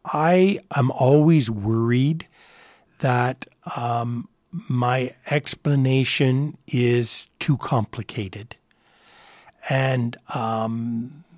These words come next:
the way that the law has evolved on jury instructions, what we're, what we're required to say, what we're re-, what we're told we can't say, that it has become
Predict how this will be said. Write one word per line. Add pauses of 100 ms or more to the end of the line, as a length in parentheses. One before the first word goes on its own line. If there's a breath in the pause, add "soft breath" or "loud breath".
(100)
the
way
that
the
law
has
evolved (100)
on
jury
instructions, (540 loud breath)
what
we're,
what
we're
required
to
say, (440 loud breath)
what
we're
re-, (220)
what
we're
told
we
can't
say, (800 loud breath)
that
it
has
become